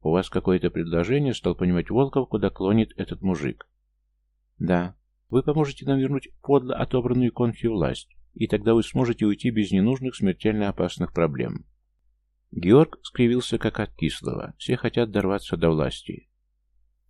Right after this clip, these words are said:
Я не собираюсь вмешиваться, вы уже вмешались, наемник. Вы сказали «А», и теперь вам предстоит добраться до конца алфавита. Вы помогаете нам, мы помогаем вам. А поподробнее можно?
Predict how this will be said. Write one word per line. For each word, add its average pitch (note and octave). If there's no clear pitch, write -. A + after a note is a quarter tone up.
Я G2+
не A#2
собираюсь G2+
вмешиваться, G#2+
вы A#2
уже A#2
вмешались, A#2
наемник. A1+
Вы G#2+
сказали B2
«А», B2+
и C#3
теперь B2
вам A#2
предстоит A2+
добраться G#2
до F#2+
конца F#2+
алфавита. D2
Вы B2
помогаете A2
нам, A#2
мы A#2+
помогаем F#2
вам. B1+
А E2
поподробнее F2
можно? F2+